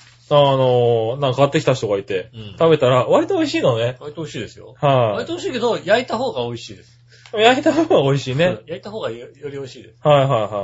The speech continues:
Speaker 2: あとはね、
Speaker 1: ね。
Speaker 2: あの、
Speaker 1: うん。
Speaker 2: あれだよね。ち-、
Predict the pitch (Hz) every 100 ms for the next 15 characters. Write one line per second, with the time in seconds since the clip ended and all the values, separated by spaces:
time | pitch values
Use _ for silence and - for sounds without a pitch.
0 | 95 92 92 _ _ _ _ 165 196 190
1 | 151 143 185 135 98 98 156 131 107 98
2 | 101 95 107 143 120 95 _ _ _ _
3 | _ _ _ _ _ - 170